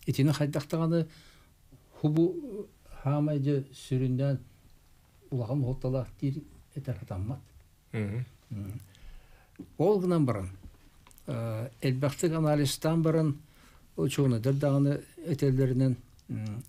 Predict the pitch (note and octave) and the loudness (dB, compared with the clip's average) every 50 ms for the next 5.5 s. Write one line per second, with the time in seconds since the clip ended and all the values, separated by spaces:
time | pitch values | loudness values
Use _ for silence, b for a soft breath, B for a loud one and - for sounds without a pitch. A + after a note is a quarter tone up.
0 | B B B B B B - - - B2 C3 D3+ C3+ - - - D3 C#3 C#3 C#3+ | B B B B B B -6 -2 0 2 2 2 0 -2 -2 0 2 2 4 2
1 | D3+ - - D#3 C3+ C#3 C3+ C3+ B2+ C3+ C3+ C3+ C3+ - B2 B2 C3 - - - | 2 0 -2 0 2 2 2 2 2 2 0 -2 -2 -4 -4 -4 -4 -8 -12 -16
2 | - D#4 G3 C#3+ B2 A#2+ - - A#2+ A2+ B2+ C#3 B2+ A#2+ A#2+ A#2+ C3 C3+ A#2 F#2+ | -12 -8 -6 -6 -6 -6 -6 -6 -4 -2 0 0 0 0 0 0 0 0 -2 -2
3 | - B2 B2 B2+ A#2 A2 G2 G2 G#2 - - B2 A#2+ B2 D3+ D3+ C#3 D#3+ E3+ E3 | -2 0 0 0 0 -2 -4 -6 -8 -6 -2 -2 0 0 0 0 0 0 0 0
4 | E3+ F#3 - - B B B B B B B B B B B B B B - - | -2 -4 -6 -8 B B B B B B B B B B B B B B -10 -10
5 | A2 - - - C#3 C#3 D#3 D#3+ D#3+ | -8 -8 -4 -2 2 2 2 2 0